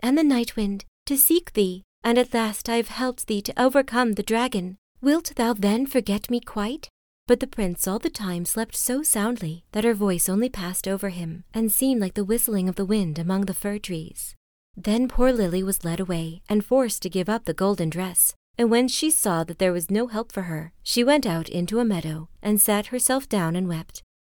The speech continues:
But as she sat, she bethought herself of the ache that the moon had given her, and when she broke it,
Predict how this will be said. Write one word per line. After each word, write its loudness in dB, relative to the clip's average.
But 0
as 2
she -2
sat, 0
she -4
bethought -2
herself -4
of -8
the 0
ache -4
that -10
the 0
moon 2
had -6
given -4
her, -10
and -4
when 2
she -2
broke 0
it, -10